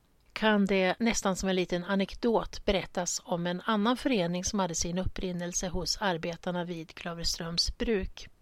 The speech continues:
Spörsmålet handlade här om inget mindre än grisar.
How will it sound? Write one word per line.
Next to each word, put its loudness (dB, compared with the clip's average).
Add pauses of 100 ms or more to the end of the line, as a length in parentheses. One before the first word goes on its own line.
(420)
Spörsmålet 4
handlade 0
här 0 (120)
om 0
inget 2
mindre -4
än -6
grisar. 0